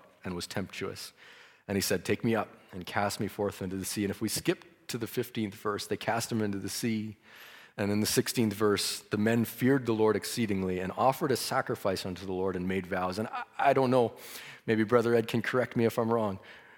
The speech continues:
but I would say that he was on a missions trip. He went a sideways way, and there were some people that turned to God out of that. Look at that.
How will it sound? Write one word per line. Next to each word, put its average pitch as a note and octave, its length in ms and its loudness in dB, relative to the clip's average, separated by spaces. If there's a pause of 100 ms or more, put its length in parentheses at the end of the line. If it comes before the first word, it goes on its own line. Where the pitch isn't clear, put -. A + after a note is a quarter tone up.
(380)
but A#2 100 2
I D3+ 120 8
would C3 160 2
say A#2 200 4
that G2+ 220 0
he B2 80 4
was C3+ 180 4
on B2+ 120 6
a A2+ 40 2
missions C3 360 4
trip. - 260 0
He A2 80 0
went A#2+ 240 4
a A2 60 6
sideways A2+ 540 2
way, A2 260 4
and F2+ 180 -2 (260)
there F3 120 4
were F3 80 2
some A#2 160 -2
people C#3 240 0
that G2 160 -2
turned C3+ 180 0
to A2 60 0
God B2+ 240 2
out F2+ 100 -2
of E2+ 120 -6
that. A#2 360 -2 (1000)
Look C#3+ 180 6
at A#2 80 -2
that. G2+ 260 4